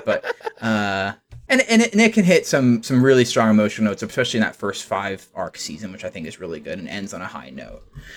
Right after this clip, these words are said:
Um, one thing that, another pro, pro about it is its willingness to get super, super, super meta. For example, in Supernatural,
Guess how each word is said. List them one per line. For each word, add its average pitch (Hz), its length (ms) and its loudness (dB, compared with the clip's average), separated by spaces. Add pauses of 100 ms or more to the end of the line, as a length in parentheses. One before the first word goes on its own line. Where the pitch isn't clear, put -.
(460)
Um, 107 480 6 (1300)
one 185 300 4
thing 208 480 2
that, 139 320 4 (360)
another 156 240 4
pro, 120 280 0
pro 107 300 4
about 101 280 2
it 107 140 -2
is 110 160 -2
its 107 160 -6
willingness 143 600 2
to 110 640 4
get 110 260 -2
super, 160 400 0
super, 131 320 -2
super 123 300 -2
meta. 113 360 4 (340)
For 123 80 0
example, 120 460 4 (360)
in 147 180 4
Supernatural, 147 720 2